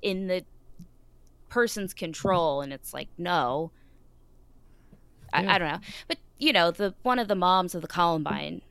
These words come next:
Speaker 1: you know, shooters was doing the same thing back in the day.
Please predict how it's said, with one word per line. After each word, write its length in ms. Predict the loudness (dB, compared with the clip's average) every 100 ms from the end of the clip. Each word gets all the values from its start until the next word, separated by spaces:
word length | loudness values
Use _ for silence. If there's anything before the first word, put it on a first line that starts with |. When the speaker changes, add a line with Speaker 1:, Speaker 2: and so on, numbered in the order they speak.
| -14 -6
Speaker 1:
you 100 | -4
know, 120 | -2
shooters 440 | -2 -2 -2 -4
was 120 | -6 -4
doing 220 | -2 -2
the 80 | -4
same 300 | -4 -4 -4
thing 300 | -6 -6 -8
back 280 | -10 -12
in 80 | -12
the 80 | -14
day. 440 | -12 -12 -12 -14